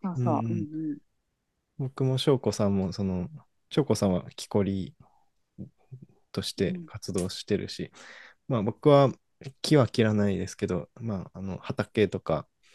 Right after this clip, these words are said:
Speaker 2: あとは古民家を直すための屋根の材料になる茅とかを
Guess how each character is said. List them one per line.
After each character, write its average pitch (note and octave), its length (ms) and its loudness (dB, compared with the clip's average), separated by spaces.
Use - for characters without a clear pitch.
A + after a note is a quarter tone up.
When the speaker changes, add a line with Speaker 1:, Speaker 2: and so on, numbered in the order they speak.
Speaker 2:
あ - 80 -14
と - 160 -4
は C3 220 -4
古 - 120 2
民 B2 160 4
家 G2+ 140 2
を G2 60 2
直 G2+ 200 2
す - 120 -12
た G2 120 0
め F2+ 140 -2
の F2+ 200 -4
屋 G#2+ 120 4
根 G#2+ 120 4
の G#2+ 160 4
材 G2+ 200 4
料 G2 140 4
に F2+ 80 4
な F2+ 100 4
る - 200 -2
茅 G2 260 2
と - 140 -4
か D#2+ 140 -2
を D#2 220 -2